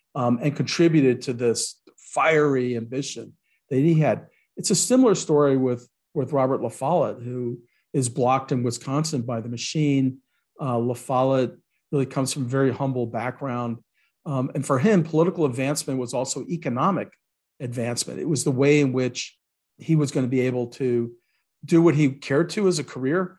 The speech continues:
but also afford, you know, be able to support his family.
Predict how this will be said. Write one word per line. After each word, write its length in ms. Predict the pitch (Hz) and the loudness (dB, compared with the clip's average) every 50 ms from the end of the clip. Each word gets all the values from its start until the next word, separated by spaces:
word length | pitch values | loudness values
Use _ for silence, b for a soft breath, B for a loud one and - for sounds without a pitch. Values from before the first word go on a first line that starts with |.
| _ _ - | _ _ -2
but 100 | 151 139 | 0 0
also 560 | 143 143 - 147 135 131 127 127 - - _ - | 0 0 0 0 0 0 -2 -4 -4 -8 _ -10
afford, 640 | 143 127 - - - 151 147 143 139 131 123 131 - _ _ _ _ _ _ - | -10 -10 -10 -6 -2 2 4 4 4 4 2 -2 -6 _ _ _ _ _ _ -8
you 120 | - 143 | -4 -2
know, 80 | 127 127 | -2 0
be 120 | 127 131 | 0 0
able 120 | 123 123 123 | 0 0 -2
to 60 | 117 | -2
support 380 | - - 127 - - 135 120 117 | -2 -4 -6 -6 -4 -2 -2 -2
his 120 | 110 - | -4 -6
family. 480 | - - 123 127 131 123 - - - | -6 -6 -4 -4 -4 -6 -8 -12 -16